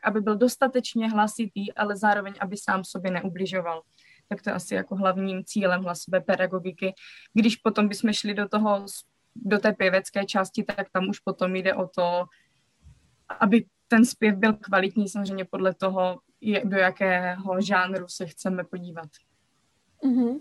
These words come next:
Speaker 2: takže vlastně ty výhody v té hlasové pedagogike pre spevákov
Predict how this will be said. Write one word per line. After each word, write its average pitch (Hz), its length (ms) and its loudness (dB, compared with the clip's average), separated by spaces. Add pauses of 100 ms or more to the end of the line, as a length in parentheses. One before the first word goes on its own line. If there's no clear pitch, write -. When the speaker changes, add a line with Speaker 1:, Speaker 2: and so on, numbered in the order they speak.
Speaker 2:
takže 254 260 0
vlastně 262 360 0
ty 262 180 -2
výhody 254 760 0
v - 40 -18
té 240 200 -4
hlasové 233 420 -2
pedagogike 214 560 -2
pre - 180 -6
spevákov 226 800 0